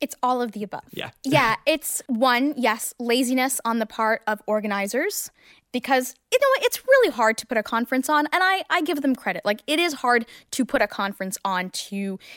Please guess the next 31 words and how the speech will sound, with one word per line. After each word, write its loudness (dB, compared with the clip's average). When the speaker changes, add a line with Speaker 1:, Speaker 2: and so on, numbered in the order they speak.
Speaker 1:
get 2
the -2
sponsorship, 0
to -4
run 2
it -2
smoothly. 0
So 4
often, 4
yes, 0
finding 2
speaking 0
talent 0
is, -2
you -6
know, -2
sometimes 0
the -2
l-, 0
lesser 2
of 2
those 2
priorities. 2
And 0
so 4
at 2
the 2
end 0
of 0
the -4
day, 2